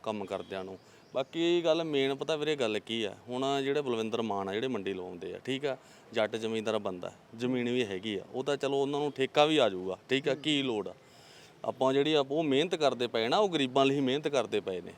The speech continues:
ਠੀਕ ਆ, ਉਹਨਾਂ ਨੂੰ ਕੋਈ ਨਹੀਂ ਫਰਕ ਪੈਣਾ। ਫਰਕ ਪੈਣਾ ਜਿਹੜਾ ਬੰਦਾ ਰੇਹੜੀ ਵਾਲਾ ਹੈ, ਠੀਕ ਆ, ਜਿਹੜੇ ਬੰਦੇ ਦੇ ਘਰੇ ਛੱਤ ਨਹੀਂ ਹੈਗੀ, ਜਿਹੜਾ ਕੰਮ ਹੀ ਰੁਜ਼ਗਾਰ ਆ, ਜਿਹਨਾਂ ਧੀ ਧਿਆਣੀਆਂ ਵਿਆਹੁਣੀਆਂ, ਠੀਕ ਆ, ਵੀ ਮਾਲ ਵੇਚ ਕੇ ਜਾਂ ਉਹਨਾਂ ਨੂੰ ਫਰਕ ਪੈਣਾ। ਹੁਣ ਇਹਦੇ ਵਿੱਚ ਇਕੱਲਾ ਬੱਕਰੀ ਪਾਲਕ ਨਹੀਂ ਆਉਂਦਾ, ਠੀਕ ਆ,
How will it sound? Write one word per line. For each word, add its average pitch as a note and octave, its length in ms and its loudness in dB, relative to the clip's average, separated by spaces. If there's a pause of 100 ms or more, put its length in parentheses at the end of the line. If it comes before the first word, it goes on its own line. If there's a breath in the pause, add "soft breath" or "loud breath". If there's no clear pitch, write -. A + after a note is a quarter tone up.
(140)
ਠੀਕ E3+ 180 4
ਆ, E3+ 80 6
ਉਹਨਾਂ F3+ 300 2
ਨੂੰ G3+ 100 4
ਕੋਈ G3+ 240 2
ਨਹੀਂ G#3 100 6
ਫਰਕ D#3+ 240 6
ਪੈਣਾ। C#3+ 180 2
ਫਰਕ C#3+ 340 4
ਪੈਣਾ D#3+ 340 2
ਜਿਹੜਾ D#3 220 4
ਬੰਦਾ C#3+ 320 2
ਰੇਹੜੀ D3 280 2
ਵਾਲਾ C3 240 6
ਹੈ, B2 80 -2 (120)
ਠੀਕ E3 200 0
ਆ, E3 100 6 (340 soft breath)
ਜਿਹੜੇ D#3+ 280 6
ਬੰਦੇ D#3 260 4
ਦੇ D#3 80 4
ਘਰੇ C#3+ 260 4
ਛੱਤ B2+ 320 4
ਨਹੀਂ C3+ 180 2
ਹੈਗੀ, C3 300 2
ਜਿਹੜਾ D#3+ 200 4
ਕੰਮ E3 340 4
ਹੀ F3+ 80 6
ਰੁਜ਼ਗਾਰ D#3 400 6
ਆ, D#3 80 4
ਜਿਹਨਾਂ D#3+ 320 -2
ਧੀ D3+ 160 2
ਧਿਆਣੀਆਂ C#3+ 460 2
ਵਿਆਹੁਣੀਆਂ, D3 640 2 (380 soft breath)
ਠੀਕ E3 160 2
ਆ, F3 60 6
ਵੀ E3 200 2
ਮਾਲ C#3 300 8
ਵੇਚ C3+ 260 4
ਕੇ C#3 120 -2
ਜਾਂ C3+ 220 2
ਉਹਨਾਂ D#3 320 0
ਨੂੰ E3 80 -2
ਫਰਕ A#2+ 260 -2
ਪੈਣਾ। F#2 300 -8 (340 soft breath)
ਹੁਣ D#3+ 120 4
ਇਹਦੇ F3+ 200 8
ਵਿੱਚ F#3 180 4
ਇਕੱਲਾ F3+ 260 6
ਬੱਕਰੀ D3+ 340 0
ਪਾਲਕ C3+ 320 6
ਨਹੀਂ A2+ 140 -2
ਆਉਂਦਾ, G#2 280 -2
ਠੀਕ D3+ 240 -2
ਆ, D3 140 4